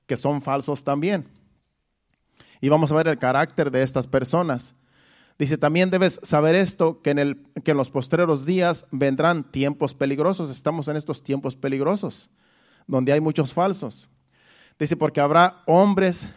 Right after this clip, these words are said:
amadores de sí mismos, ávaros, vanagloriosos." ¿Qué son ávaros? Que les gusta el dinero. Está hablando de personas, de ministros que engañan y que andan por ahí engañando en las iglesias. Esos son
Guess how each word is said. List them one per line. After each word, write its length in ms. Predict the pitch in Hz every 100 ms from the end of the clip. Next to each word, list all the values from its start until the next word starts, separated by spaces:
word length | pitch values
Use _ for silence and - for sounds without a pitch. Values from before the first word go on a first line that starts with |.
| -
amadores 640 | 151 143 143 165 185 -
de 140 | 135 131
sí 180 | - 175
mismos, 640 | 196 196 175 170 170 - _ _ _ _ _ _ -
ávaros, 640 | 156 180 185 185 196 -
vanagloriosos." 1000 | 139 135 127 127 131 170 202 - 202 -
¿Qué 140 | 160
son 160 | 156 165
ávaros? 420 | 160 175 175 - _ -
Que 80 |
les 140 | 123 107
gusta 200 | 123 131
el 60 |
dinero. 400 | 127 127 156 160 - _ _ _ _ _ _ _ _ -
Está 180 | 131 143
hablando 300 | 151 175 165
de 80 |
personas, 420 | 131 135 123 165 147
de 80 |
ministros 800 | 131 135 170 202 - 190 196 - _ _ _ _ _ -
que 100 | 131
engañan 640 | 127 156 190 170 165 170 - _ -
y 120 | 131
que 120 | 147
andan 220 | 156 151
por 180 | 139 135
ahí 220 | 139 156
engañando 800 | 147 135 123 127 139 151 160 151 - _ -
en 120 | 123
las 200 | 117 143
iglesias. 560 | 147 202 202 143 - _ _ _ _ _ _ -
Esos 260 | 117 143
son 200 | 156 156